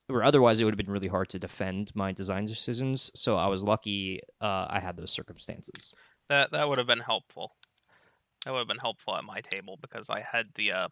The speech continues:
Speaker 2: pump skewers there. Um, or not the pump skewers, I had the, uh, skewbows there, which is a skewer inside of a crossbow shell.
Speaker 1: Yeah.
Speaker 2: And, uh, every person that picked them up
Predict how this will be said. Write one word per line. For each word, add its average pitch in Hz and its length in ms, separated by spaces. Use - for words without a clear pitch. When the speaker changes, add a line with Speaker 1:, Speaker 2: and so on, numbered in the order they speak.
Speaker 2:
pump 107 220
skewers 98 500
there. - 260
Um, 110 340
or 165 80
not 165 160
the 127 80
pump 117 160
skewers, 107 320
I 123 80
had 117 180
the, 110 140
uh, 101 160
skewbows - 580
there, 90 320
which - 180
is - 120
a 95 80
skewer 107 340
inside 101 220
of 90 80
a 78 40
crossbow - 380
shell. - 360
Speaker 1:
Yeah. - 240
Speaker 2:
And, - 160
uh, 98 220
every 127 640
person 117 260
that 107 120
picked 117 180
them 113 160
up 98 120